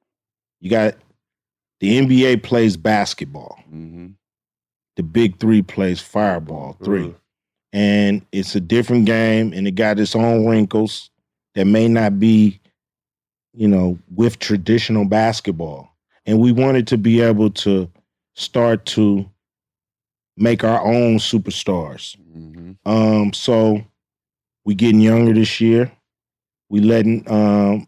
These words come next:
Speaker 1: players as young as twenty-two, uh, join the league. And we also are having an open tryout. Um, and we'll invite ten players to our combine.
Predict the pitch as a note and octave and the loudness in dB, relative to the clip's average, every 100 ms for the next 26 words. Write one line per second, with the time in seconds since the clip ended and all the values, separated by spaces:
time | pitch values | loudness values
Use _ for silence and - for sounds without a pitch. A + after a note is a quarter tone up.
0 | - - A2+ G#2+ G#2 F#2+ A2+ A2 G#2+ - | -8 -2 0 2 0 0 2 2 0 -2
1 | A#2 A2+ A2 - A#2 C#3+ _ _ _ _ | 0 0 0 0 0 -2 _ _ _ _
2 | _ _ _ _ F#2+ G#2 G#2 G#2 F2+ A2 | _ _ _ _ -2 0 2 0 0 0
3 | A2+ A2 G#2 A2+ A#2 B2 - _ _ _ | 2 2 4 4 4 2 -2 _ _ _
4 | _ _ _ _ G2+ G#2+ A2+ A2+ A#2 A2+ | _ _ _ _ 0 2 4 4 2 0
5 | - B2 A2+ A2+ A2 - _ _ _ _ | -2 0 2 2 0 -6 _ _ _ _
6 | - G#2 A#2+ G#2+ A2 A2 A#2 A#2 G#2+ - | -6 -2 0 0 0 2 0 0 -4 -2
7 | B2+ B2+ A2+ F#2+ E2 _ _ _ _ _ | 0 2 2 0 -6 _ _ _ _ _
8 | _ _ _ _ _ _ _ A2+ G#2+ G#2+ | _ _ _ _ _ _ _ -2 2 2
9 | G#2+ G#2 G#2+ - G#2 G#2 A2+ A2+ G#2 G#2 | 2 0 -4 -4 0 2 2 2 2 0
10 | F#2+ A#2 A2+ G#2 _ _ _ _ _ _ | 2 2 2 -2 _ _ _ _ _ _
11 | - - B2 A2+ - B2+ A#2 G#2 A2+ G#2+ | -8 -2 0 0 0 0 0 -2 -2 -2
12 | - C3 A#2 G2+ F2+ D2+ | -2 -4 -4 -4 -8 -12